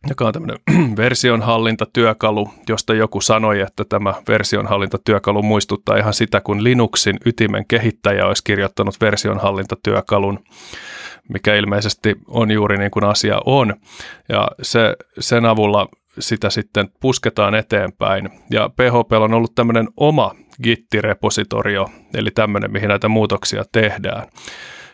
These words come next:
Joku oli onnistunut tämän P H P:n parin kehittäjän tiedoilla tai nimellä jotenkin työntämään sinne omia muutoksiaan, ja se oli mielenkiintoista, koska he ei ole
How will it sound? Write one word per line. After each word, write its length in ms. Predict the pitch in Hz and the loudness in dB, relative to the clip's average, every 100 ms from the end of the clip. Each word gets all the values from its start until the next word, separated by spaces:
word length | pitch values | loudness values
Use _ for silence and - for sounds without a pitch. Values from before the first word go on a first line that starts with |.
| _ | _
Joku 220 | 156 160 | 0 2
oli 140 | 151 139 | 2 4
onnistunut 580 | 151 135 - 131 120 - | 2 0 -2 -4 -6 0
tämän 260 | 131 123 - _ _ _ - - - | 0 2 -2 _ _ _ -20 -18 -2
P 40 | 165 | 2
H 360 | 165 131 117 | 4 2 2
P:n 180 | 120 113 | 0 0
parin 260 | 135 131 117 | 0 0 -2
kehittäjän 840 | - 151 151 131 - 107 101 101 101 - - _ _ _ _ - - - - - _ _ _ | -2 -2 -2 -4 0 2 2 0 -8 -14 -20 _ _ _ _ -20 -18 -16 -16 -16 _ _ _
tiedoilla 580 | 151 160 123 110 101 98 | 0 2 2 0 0 -2
tai 180 | 117 113 | -2 0
nimellä 420 | 143 151 117 104 | 0 0 2 2
jotenkin 400 | 110 120 120 107 - | 0 0 -2 -4 -2
työntämään 560 | 156 147 113 107 101 101 | 0 2 0 0 0 0
sinne 260 | 110 110 | 0 2
omia 320 | 139 151 107 | 2 2 2
muutoksiaan, 1120 | 101 127 127 110 - - - 107 104 101 98 - | 2 2 2 0 -6 -4 -4 -2 0 0 0 -4
ja 80 | 101 | -4
se 100 | 107 | -2
oli 120 | 110 | 0
mielenkiintoista, 920 | 127 117 98 - 95 95 98 - 101 - - | 2 2 0 -2 -6 -4 -6 -2 -4 -4 -6
koska 420 | - 110 - 107 - 110 | -2 -2 0 0 0 -2
he 80 | 120 | 0
ei 140 | 113 | 2
ole 100 | 113 | 2